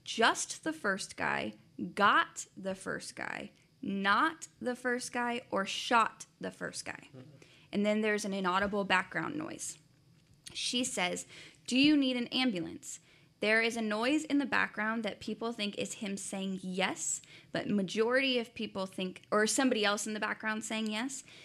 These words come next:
Speaker 1: but somebody, um, but more people believe that it's possibly, like, him grunting. So he was like, "No, I need the cops."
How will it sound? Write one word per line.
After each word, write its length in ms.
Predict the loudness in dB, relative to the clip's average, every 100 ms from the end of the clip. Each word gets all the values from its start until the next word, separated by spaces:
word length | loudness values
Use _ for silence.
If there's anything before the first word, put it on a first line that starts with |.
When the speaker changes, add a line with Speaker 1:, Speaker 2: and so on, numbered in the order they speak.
| -20 -4
Speaker 1:
but 200 | 2 2
somebody, 720 | 4 2 4 2 0 -2 -8 _ _
um, 360 | 2 4 4 4
but 180 | 2 4
more 320 | 4 6 4
people 340 | 0 -8 -8
believe 440 | -6 -6 -6 -6 -2
that 100 | -2
it's 160 | -4
possibly, 580 | -4 -4 -4 -4 -4 -4
like, 220 | -2 -4
him 380 | -6 -6 -2 -2
grunting. 520 | -2 -2 -2 -2 -4
So 140 | -2 -4
he 160 | -4
was 100 | -4
like, 160 | -4 -4 -6 -10 -20 -20 -10 2
"No, 320 | 4 4 2 -4
I 80 |
need 160 | -4 -2
the 80 | -4
cops." 600 | -4 -4 -4 -8 -8